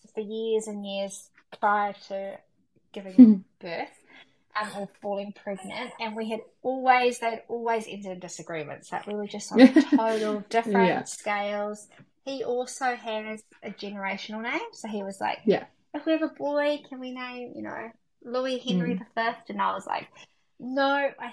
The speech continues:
Speaker 1: think this is,
Speaker 2: <laughs>
Speaker 1: I think maybe this is the generation <laughs> that we choose
Speaker 2: <laughs>
Speaker 1: something else." <laughs> Um,
Speaker 2: Yeah.
Speaker 1: but he was happy with as long as we were having Māori names, which is what we both wanted. So that was sort of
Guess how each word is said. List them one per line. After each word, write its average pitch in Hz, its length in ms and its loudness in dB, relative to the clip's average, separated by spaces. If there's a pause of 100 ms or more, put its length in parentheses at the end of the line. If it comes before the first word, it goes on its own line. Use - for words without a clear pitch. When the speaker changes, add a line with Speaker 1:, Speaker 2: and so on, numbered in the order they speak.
Speaker 1:
think 269 320 -10
this 247 240 8
is, 254 380 10
Speaker 2:
<laughs> - 0 -
Speaker 1:
I - 500 6
think 254 200 -6 (160)
maybe 240 220 -4
this 254 160 -6
is 254 80 -10
the 262 80 -2
generation 240 800 0
<laughs> - 40 -6
that 226 240 0 (680)
we 254 140 6
choose - 340 2
Speaker 2:
<laughs> - 20 -14
Speaker 1:
something 311 540 -2 (100)
else." - 520 -4
<laughs> - 40 -16 (320)
Um, 240 160 12
Speaker 2:
Yeah. 226 380 8 (540)
Speaker 1:
but 226 200 0 (600)
he 269 180 -10
was 277 160 -12
happy 254 400 -8
with 220 220 -12
as 220 120 -12
long 214 220 -12
as 220 260 -18 (480)
we 208 400 -12
were 202 80 -8
having 208 480 -12
Māori 175 320 -8
names, - 380 -14
which - 220 -12
is 180 100 -10
what 208 100 -4
we 196 100 -6
both 180 300 2
wanted. - 320 -4
So 170 160 0
that 190 200 4
was 202 160 -10
sort 202 160 -4
of 185 100 -4